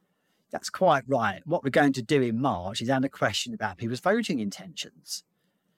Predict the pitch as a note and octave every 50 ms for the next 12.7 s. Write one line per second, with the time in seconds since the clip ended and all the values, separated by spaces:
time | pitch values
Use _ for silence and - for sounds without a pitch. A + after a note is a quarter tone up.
0 | _ _ _ - F#3+ F#3 - F#3 F3 D#3 D3 C3 - B2 - A#2 A2 A#2 A#2+ B2
1 | C3+ C#3 - - A#2 A#2+ B2+ B2+ C3+ C#3+ C#3+ C#3+ C3 A#2 A#2 - - - - -
2 | B2+ A2 A#2 G#2+ A#2 A2 A#2 A2 - D#3+ F3 F3+ F3 - - - - D#3+ D#3+ D#3
3 | D#3+ E3 D#3+ D3 C3 A#2+ A2 - - C3+ B2+ B2 G#2+ G#2+ A#2 A#2 C3 D3+ D3 C#3
4 | D3 C#3 - C#3+ C3 - - D3+ C#3+ C#3 C3+ C3+ C#3 C#3 C#3 C#3+ C3 B2+ - -
5 | C3 A2+ A2+ C3+ C3 C3 C3 B2+ B2 - C3+ B2+ B2 B2+ B2+ - - _ _ _
6 | - - _ _ - F3+ F3+ F3 D#3+ - F3 D3 C#3+ C#3+ C#3 C3+ C#3+ C#3 C3 -
7 | - C#3+ C#3 C3+ B2 B2 G#2+ C3 C3+ A#2+ - B2 B2 C3 C3 C3 B2+ A2+ - B2+
8 | B2 A#2+ A2+ G#2+ - A#2+ A2+ A2 - G#2 G2+ G2+ F2+ C3 A#2+ A#2 C3+ F3 F#3+ D3+
9 | - C#2+ C#2+ - _ _ _ _ _ _ _ _ _ _ _ _ _ _ _ _
10 | _ F3 F#3+ E3 E3+ D3+ A#2+ G#2+ A#2 B2+ - - - - F3 D#3+ B2+ A2+ B2+ A#2+
11 | B2+ G#2+ - - C#3 C3 A#2+ A2+ - - B2 A2+ G2+ - A2+ A2 G#2+ G#2+ G2+ -
12 | - A#2+ A2 G#2 G2+ B2+ B2+ E3 E3 D#3+ D#3+ D#3 D#3 D3